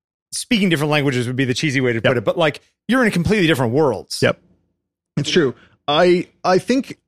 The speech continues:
Speaker 2: um, that's very, very true. And in particular, like I've said, this, the, I'm sort of doing some more, like, let's say, general-ish software engineering stuff in my career at this point. And so,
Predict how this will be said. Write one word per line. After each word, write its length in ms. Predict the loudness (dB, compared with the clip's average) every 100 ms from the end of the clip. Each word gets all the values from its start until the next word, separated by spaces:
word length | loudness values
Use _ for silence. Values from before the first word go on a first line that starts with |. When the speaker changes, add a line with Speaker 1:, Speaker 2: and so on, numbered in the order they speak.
| -2
Speaker 2:
um, 380 | 0 2 2 0
that's 120 | 2
very, 180 | 4 4
very 160 | 4 4
true. 260 | 2 2 0
And 300 | 0 0 -2
in 140 | -4
particular, 720 | -2 -2 0 2 4 4 2 -4 _ _ _ _ _ _
like 160 | 0 2
I've 140 | 0
said, 340 | 2 2 2 2
this, 220 | -2 -4 _
the, 160 | -2 0
I'm 140 | 0 -2
sort 320 | -2 2 2
of 80 | 2
doing 200 | 0 0
some 160 | 0
more, 300 | 0 2 2
like, 180 | 2 0
let's 140 | -2 -2
say, 140 | -2
general-ish 840 | 0 0 2 2 4 2 0 -4 -6
software 420 | -4 0 0 0
engineering 380 | -2 -2 -2 -2
stuff 220 | 0 -2 0
in 60 |
my 120 | -2
career 200 | -2 -2
at 80 | -2
this 120 | -4
point. 260 | -2 -4 -4
And 140 | -8 -4
so, 300 | 0 0